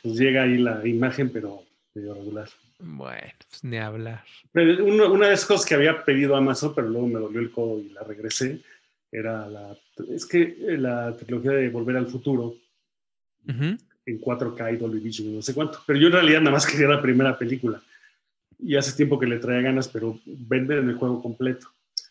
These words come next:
Speaker 1: Entonces el otro día estaba más barato, es decir, y la, y la pedí. Y luego como a los tres días, como que ya me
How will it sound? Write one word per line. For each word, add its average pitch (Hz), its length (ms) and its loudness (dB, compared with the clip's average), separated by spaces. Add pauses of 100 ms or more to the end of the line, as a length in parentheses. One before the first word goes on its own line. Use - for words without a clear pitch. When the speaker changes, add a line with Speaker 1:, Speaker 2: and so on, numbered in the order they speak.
(240)
Speaker 1:
Entonces 143 260 0
el 143 80 2
otro 151 160 4
día 143 100 6
estaba 143 280 2
más 131 200 2
barato, 127 500 -2
es - 200 -16
decir, 117 300 -4
y 127 80 -6
la, 104 260 -10 (120)
y - 100 -12
la 117 180 -6
pedí. 131 540 -4 (140)
Y - 80 -12
luego 131 160 -2
como 117 120 -6
a 117 60 -4
los 120 160 -4
tres 123 240 -4
días, 131 460 -2 (680)
como 104 180 -12
que 110 120 -6
ya 113 120 -4
me 110 180 -6